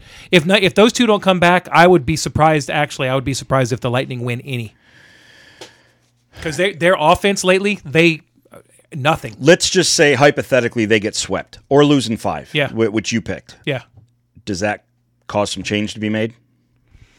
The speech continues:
Speaker 2: Or do you think they just stand pat and just go about their yearly business and
Speaker 1: I
Speaker 2: just
Speaker 1: think
Speaker 2: like,
Speaker 1: it'll
Speaker 2: "It's just
Speaker 1: depend
Speaker 2: injuries"?
Speaker 1: I think it'll depend on what happens with the salary cap next year.
Speaker 2: It, I mean, it'll go up 'cause fans will be back.
Speaker 1: Right.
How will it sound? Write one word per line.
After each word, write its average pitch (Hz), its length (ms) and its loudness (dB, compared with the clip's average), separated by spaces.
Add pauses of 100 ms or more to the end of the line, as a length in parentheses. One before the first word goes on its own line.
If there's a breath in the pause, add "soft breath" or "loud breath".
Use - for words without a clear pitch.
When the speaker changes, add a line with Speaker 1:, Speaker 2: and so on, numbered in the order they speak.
(360)
Speaker 2:
Or 107 100 -2
do 95 60 -8
you 95 60 -8
think 98 220 -8
they 98 120 -4
just 92 200 -8
stand 95 280 -4
pat 98 360 -2
and 90 260 -8
just 92 220 -12 (120)
go 104 140 0
about 98 260 -2
their 95 140 -6
yearly 92 360 -6
business 95 440 -8
and 156 60 -4
Speaker 1:
I - 20 -2
Speaker 2:
just - 80 -4
Speaker 1:
think 175 120 2
Speaker 2:
like, - 80 0
Speaker 1:
it'll 170 120 0
Speaker 2:
"It's 160 80 -2
just 160 160 0
Speaker 1:
depend 165 120 -2
Speaker 2:
injuries"? 113 420 -4
Speaker 1:
I 143 80 -8
think 170 180 -4
it'll 151 120 -6
depend 147 280 -4
on 143 60 -2
what 143 100 -2
happens 143 280 -2
with 131 100 -10
the - 60 -18
salary 127 300 -6
cap 123 220 -8
next - 240 -16
year. 113 160 -12 (560)
Speaker 2:
It, 175 240 2
I 147 60 -2
mean, 131 140 -2
it'll 127 160 0
go 101 200 0
up 107 160 4
'cause 95 140 -6
fans 98 260 0
will 85 60 -8
be 85 40 -6
back. 71 360 -14
Speaker 1:
Right. 139 240 -2